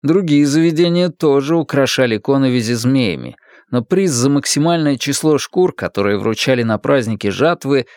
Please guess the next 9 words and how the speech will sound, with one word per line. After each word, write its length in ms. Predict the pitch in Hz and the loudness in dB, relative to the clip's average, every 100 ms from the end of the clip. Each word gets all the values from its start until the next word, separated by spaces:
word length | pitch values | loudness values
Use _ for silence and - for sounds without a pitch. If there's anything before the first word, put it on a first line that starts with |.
| _ _ | _ _
всегда 560 | - 240 208 131 127 | -6 -2 -2 0 0
доставался 720 | 135 143 - 120 113 123 - 123 | 0 -2 -2 0 0 -2 -4 -6
приюту 920 | - 101 80 101 151 - 135 117 - - | -4 -4 -2 0 0 0 -2 -2 -6 -4
или 220 | 170 160 | 0 2
магазину. 800 | 135 104 95 85 73 62 57 52 _ _ _ _ _ _ _ | 2 0 0 -2 -6 -12 -14 -18 _ _ _ _ _ _ _
В 160 | - | -10
полях 580 | - 113 110 139 175 - | -2 0 2 0 0 0
и 40 | 127 | -2
садах 640 | - 95 87 87 151 113 | 0 -2 -2 -2 -2 -2